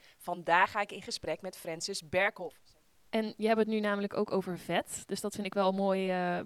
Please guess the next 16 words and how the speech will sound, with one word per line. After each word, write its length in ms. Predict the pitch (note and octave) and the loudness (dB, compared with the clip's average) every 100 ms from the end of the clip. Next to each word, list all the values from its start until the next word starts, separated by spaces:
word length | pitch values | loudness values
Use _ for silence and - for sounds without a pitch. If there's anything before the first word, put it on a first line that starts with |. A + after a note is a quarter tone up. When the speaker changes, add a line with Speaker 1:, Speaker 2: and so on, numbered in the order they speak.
| F3 | -2
Speaker 2:
bruggetje 380 | B3 A3 - | -2 -2 -6
voor 100 | G3+ | -4
mijn 140 | G3 F#3 | -4 -2
volgende 600 | A#3 B3 G3+ F3+ E3+ E3+ - - - _ _ _ _ _ - | -2 -2 -4 -2 0 -2 -6 -20 -20 _ _ _ _ _ -16
vraag. 760 | - A3+ A3 E3+ F4 - - - _ _ _ | -4 2 4 2 0 -4 -14 -16 _ _ _
Want 120 | G3+ | -2
dat 120 | C4 C#4+ | 0 4
gaat 220 | G#3 - | 2 4
over, 380 | G3+ G3+ G3 F#3+ | 0 0 0 2
eh, 260 | F3+ F3+ F3+ | 2 2 -2
het 140 | - - - | -4 -14 -2
keto- 420 | D#4 D#4+ - A#3 - | 2 2 2 -2 0
en 100 | G#3 | -4
het 180 | G3+ - | -4 -8
paleo-dieet. 2000 | - F#3 F#3+ B3+ F3 D#3+ D#3+ E3 _ _ _ _ _ _ G3 G3+ E3 D#3 D3+ - - F3+ | -6 -4 -2 0 0 -2 -4 -6 _ _ _ _ _ _ -4 -2 -2 -4 -8 -16 -16 -18
Speaker 1:
Mhm. 140 | F3 | -16